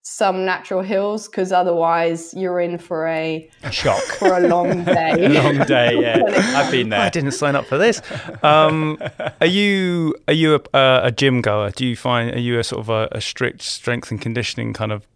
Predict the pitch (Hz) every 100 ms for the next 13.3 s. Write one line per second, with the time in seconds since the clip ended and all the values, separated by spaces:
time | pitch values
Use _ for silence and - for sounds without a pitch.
0 | _ 117 110 104 110 101 101 101 113 110
1 | 107 101 104 113 107 110 113 107 120 107
2 | 110 - - 110 101 107 107 101 101 -
3 | - - - - - 120 110 107 - -
4 | 110 107 107 - _ _ _ _ _ _
5 | _ _ _ - 480 523 427 339 294 240
6 | 285 247 214 220 208 185 170 175 185 190
7 | 269 254 233 233 240 214 208 220 220 -
8 | 226 214 233 - 208 208 202 202 233 262
9 | 269 - 226 190 196 196 196 190 185 185
10 | 196 196 208 208 220 - 220 226 254 247
11 | 202 190 190 - - 214 202 202 - 196
12 | 196 196 196 202 - 214 214 285 381 -
13 | 131 120